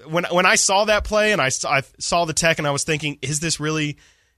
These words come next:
is this something that they traditionally call?" It's, it, it made me think of, like, the Allen Iverson in the finals where he steps over Ty Lue and doesn't get, I don't, to my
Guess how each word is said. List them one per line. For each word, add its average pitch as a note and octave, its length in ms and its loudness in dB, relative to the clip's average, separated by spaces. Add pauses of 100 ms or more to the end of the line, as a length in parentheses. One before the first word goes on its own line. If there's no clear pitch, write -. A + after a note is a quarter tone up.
(120)
is C#3+ 100 -2
this E3 140 0
something D#3+ 320 0
that C#3+ 100 -4
they D3 180 -4
traditionally D3 560 -2
call?" D3 440 -2 (400)
It's, - 400 -2
it, D#3+ 260 -12
it F3 120 -2
made G#3+ 180 2
me G3+ 100 2
think F3+ 300 -2
of, D3 120 -4
like, D3 180 2
the D3+ 160 -6
Allen D3 280 4
Iverson C3+ 640 -2
in C3+ 140 -6
the B2+ 80 -4
finals B2 580 -2
where B2+ 140 -4
he C3 100 -4
steps C#3 340 0
over C#3 220 -2
Ty C#3 240 2
Lue C#3 460 -2 (600)
and C3+ 300 2
doesn't C#3+ 260 0
get, C#3 160 -8
I C#3 120 2
don't, F3+ 120 -2 (200)
to - 80 -4
my A2+ 180 -2